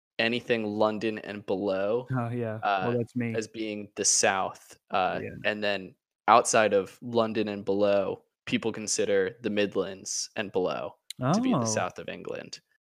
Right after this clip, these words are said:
Speaker 1: Um,
Speaker 2: I didn't know that.
Speaker 1: so I was, I've been meaning to ask you what you
Speaker 2: Mm-hmm.
Speaker 1: consider the South, knowing you're from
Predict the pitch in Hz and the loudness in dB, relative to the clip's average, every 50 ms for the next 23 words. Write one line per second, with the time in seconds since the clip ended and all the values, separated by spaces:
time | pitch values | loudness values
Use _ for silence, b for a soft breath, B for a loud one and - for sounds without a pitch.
0 | _ _ _ - 87 85 87 - - - _ _ _ _ _ _ 170 190 170 120 | _ _ _ -6 -6 -6 -6 -10 -16 -20 _ _ _ _ _ _ -8 -8 -6 -6
1 | 113 113 120 131 120 113 - - 120 - - - 120 135 147 160 147 - - - | -6 -6 -6 -6 -6 -4 2 2 2 4 8 8 10 10 10 8 4 2 -2 -10
2 | _ _ - 120 120 127 135 131 131 135 143 151 160 151 131 - - - - 104 | _ _ 2 2 2 2 0 -2 0 0 2 2 0 0 -2 -4 -4 -4 -2 -2
3 | 110 123 123 - - - - 98 85 90 101 98 - _ _ - 113 113 113 110 | -2 -2 -4 -6 -8 -8 -10 -8 -8 -8 -10 -12 -14 _ _ 0 4 6 6 6
4 | 123 117 110 113 123 120 117 123 117 - - 110 101 95 - 104 - - 98 92 | 6 2 0 0 -2 -2 -4 -8 -8 -4 -4 -4 -4 -4 -6 -4 -4 -2 -2 -2
5 | 87 - - - 107 110 113 110 107 110 104 101 104 107 104 101 - - - 107 | -4 -6 -8 -4 2 4 4 4 4 2 -2 0 2 2 2 2 0 0 0 0
6 | 98 95 98 98 - | 2 0 -2 -6 -10